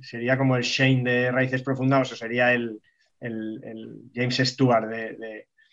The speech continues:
del hombre que maté a Liberty Balance, y vamos a poner un John Wayne, que para mí sería un hombre así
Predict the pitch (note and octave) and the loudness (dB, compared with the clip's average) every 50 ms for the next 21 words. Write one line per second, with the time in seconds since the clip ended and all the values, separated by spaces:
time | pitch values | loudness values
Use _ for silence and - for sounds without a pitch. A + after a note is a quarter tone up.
0 | _ _ _ _ - - A#2+ A#2+ B2 B2 B2 B2 B2+ B2+ B2 B2 B2 A#2+ B2+ A#2+ | _ _ _ _ -6 2 4 6 6 8 8 8 8 8 8 6 8 8 8 8
1 | A#2+ B2 A#2+ A#2+ B2+ A#2+ B2 C3 C#3+ E3 E3 - - D3 C3+ B2 B2+ B2+ C3+ B2 | 8 8 6 6 6 6 8 8 8 6 4 2 2 4 4 4 6 6 6 6
2 | B2+ B2+ B2+ B2+ B2 A#2+ A#2 B2 A#2+ A#2+ A2 A#2+ B2 B2+ C3 C3 C3 C3 A#2+ - | 8 8 8 8 6 6 6 4 4 4 6 6 8 8 8 8 8 6 2 2
3 | - G#2+ G2+ G2+ A2 A2 - - A2+ A2+ A2+ A2+ A2+ A2+ A2+ A#2 A#2 A2+ A#2 A2+ | 4 4 4 4 0 -2 0 0 0 2 4 2 2 2 0 0 2 2 4 4
4 | A2 - - A#2 A2+ A2+ A2+ A2+ A2+ A2 G#2+ | 4 2 0 -2 -2 -2 0 0 0 -2 -2